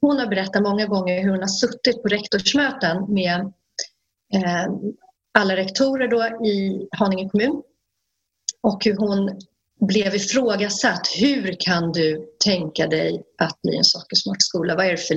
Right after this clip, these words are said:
larv? Och ska inte lärarna få sin tårta när det är vissa dagar? Ska de inte få sitt onsdagsfika?" Och det diskuterades.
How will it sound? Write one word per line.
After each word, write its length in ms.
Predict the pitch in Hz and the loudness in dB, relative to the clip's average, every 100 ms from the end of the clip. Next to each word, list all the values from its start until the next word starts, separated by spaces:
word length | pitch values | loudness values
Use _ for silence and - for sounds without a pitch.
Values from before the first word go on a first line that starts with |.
| 151 | 2
larv? 560 | 196 247 240 233 220 196 | 2 2 0 0 0 0
Och 220 | 196 196 190 - - - | 0 -2 -8 -14 -14 -4
ska 180 | - 208 | 0 2
inte 240 | 196 190 | 0 0
lärarna 460 | 185 180 170 170 170 | 0 2 0 -2 -2
få 140 | - | -2
sin 260 | - 175 170 | 0 0 0
tårta 580 | - 269 247 233 226 233 | 0 2 2 0 0 0
när 180 | 220 202 | 0 0
det 320 | 196 185 180 | 0 0 0
är 480 | 175 170 165 - 180 - - | 0 -2 -2 -4 -8 -12 -4
vissa 260 | 190 - 175 | -2 0 0
dagar? 800 | 240 240 226 220 214 202 202 - | 2 2 0 0 0 0 -2 -4
Ska 200 | - 214 | -2 0
de 120 | 190 | 0
inte 120 | 180 - | 0 -2
få 60 | |
sitt 220 | 208 - - | -2 -2 0
onsdagsfika?" 1120 | 247 226 - 208 - 233 220 208 - 208 196 214 | 0 0 0 2 2 2 0 -2 0 0 0 0
Och 100 | 202 | 0
det 180 | 196 196 | 0 0
diskuterades. 640 | 190 196 202 196 175 196 | -2 -2 -2 0 0 -2